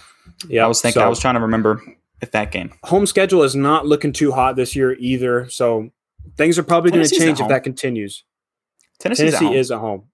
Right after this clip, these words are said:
Speaker 1: That's a good
Speaker 2: That
Speaker 1: point.
Speaker 2: might be
Speaker 1: So
Speaker 2: a
Speaker 1: you got
Speaker 2: decent
Speaker 1: Auburn
Speaker 2: game.
Speaker 1: and Tennessee. We'll have to wait and see. We'll have to wait and see when the season rolls around how they're looking. But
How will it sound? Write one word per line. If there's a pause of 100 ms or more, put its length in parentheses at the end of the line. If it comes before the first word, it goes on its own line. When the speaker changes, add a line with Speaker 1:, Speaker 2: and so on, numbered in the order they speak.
Speaker 1:
That's
a
good
Speaker 2:
That
Speaker 1:
point.
Speaker 2:
might
be
Speaker 1:
So
Speaker 2:
a
Speaker 1:
you
got
Speaker 2:
decent
Speaker 1:
Auburn
Speaker 2:
game.
Speaker 1:
and
Tennessee. (680)
We'll
have
to
wait
and
see.
We'll
have
to
wait
and
see
when
the
season
rolls
around
how
they're
looking. (460)
But